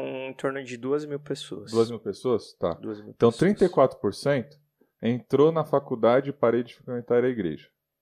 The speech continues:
Speaker 2: Porque ela entrou na, na faculdade e ela parou de frequentar a igreja. Trinta e dois por cento, os membros da igreja soavam muito hipócritas, é,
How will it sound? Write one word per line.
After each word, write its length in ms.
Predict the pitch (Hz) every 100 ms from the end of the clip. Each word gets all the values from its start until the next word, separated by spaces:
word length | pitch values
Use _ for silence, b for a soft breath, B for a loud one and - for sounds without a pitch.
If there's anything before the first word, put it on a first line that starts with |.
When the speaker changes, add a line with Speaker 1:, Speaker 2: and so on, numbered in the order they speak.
| _ _ _ -
Speaker 2:
Porque 200 | 98 107
ela 120 | 101
entrou 200 | 107 107
na, 200 | 107 95
na 120 | 101 101
faculdade 440 | 107 - 107 107
e 40 |
ela 180 | 110 110
parou 360 | 110 117 110 110
de 160 | 107 110
frequentar 400 | - 117 113 117
a 40 |
igreja. 280 | 120 98 - _ _ _ _ _ _
Trinta 300 | 135 190 208
e 40 | 165
dois 160 | 135 -
por 160 | 107
cento, 500 | - 131 143 139 - -
os 180 | 120 113
membros 460 | 127 175 196 165
da 140 | 139 123
igreja 420 | 107 110 139 151
soavam 480 | 147 127 131 135 127
muito 320 | 147 185 190
hipócritas, 800 | - 127 131 - 143 139 - _ _ -
é, 220 | 110 110